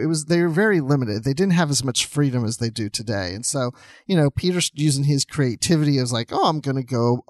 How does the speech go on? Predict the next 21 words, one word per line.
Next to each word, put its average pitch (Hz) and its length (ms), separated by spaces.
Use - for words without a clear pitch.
you 170 140
know, 113 120
beyond 139 500
what - 160
we've 120 100
seen 113 280
on 117 100
screen," 170 520
because 139 540
just 156 180
because 135 280
you 127 60
haven't 120 200
seen 117 240
it 165 80
doesn't 110 260
mean 110 140
it 107 60
doesn't 110 280
exist. 127 440
So, 131 160